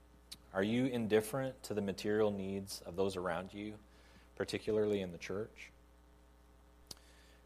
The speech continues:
First John three seventeen says, "But whoever has the world's goods and sees his brother in need and closes his heart against him,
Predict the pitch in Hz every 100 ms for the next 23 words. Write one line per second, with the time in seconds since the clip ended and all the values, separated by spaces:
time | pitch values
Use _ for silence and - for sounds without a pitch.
0 | - - 107 - 104 98 - 101 - 98
1 | 92 90 - 92 82 80 - - - -
2 | - - - - - - - - - -
3 | 107 95 87 - 90 - - 104 104 104
4 | - 104 98 - 87 95 90 82 - 95
5 | 85 76 78 - - 90 - 104 98 110
6 | 98 98 95 95 90 87 82 80 82 -
7 | - - - 87 - 95 92 90 92 -
8 | 98 98 80 78 80 76 - 78